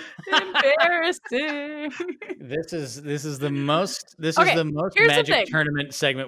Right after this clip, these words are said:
Speaker 2: I'm
Speaker 1: we've
Speaker 2: just
Speaker 1: ever
Speaker 2: gonna be,
Speaker 1: had.
Speaker 2: I'm just gonna be real out there. The reason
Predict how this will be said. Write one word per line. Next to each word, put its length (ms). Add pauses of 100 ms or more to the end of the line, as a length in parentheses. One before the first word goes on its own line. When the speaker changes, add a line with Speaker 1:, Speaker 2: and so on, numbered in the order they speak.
Speaker 2:
I'm 120
Speaker 1:
we've 60
Speaker 2:
just 200
Speaker 1:
ever 160
Speaker 2:
gonna 100
be, 140
Speaker 1:
had. 120
Speaker 2:
I'm 80
just 160
gonna 120
be 100
real 220
out 180
there. 280 (160)
The 100
reason 260